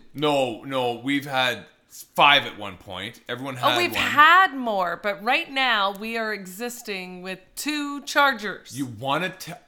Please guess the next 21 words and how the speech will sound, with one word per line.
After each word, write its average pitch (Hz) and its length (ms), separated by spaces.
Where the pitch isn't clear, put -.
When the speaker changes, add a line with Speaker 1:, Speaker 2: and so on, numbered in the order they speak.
Speaker 1:
y-, - 100
you 113 140
know 101 100
what? 101 260
I'm 131 160
gonna 226 140
tell 202 240
you 180 140
why 123 720
we 110 180
only 104 280
have 98 320
two 107 160
chargers, 95 560
and 120 240
one 180 180
of 196 60
them 131 160
are 120 120
always 120 300
mine. 123 380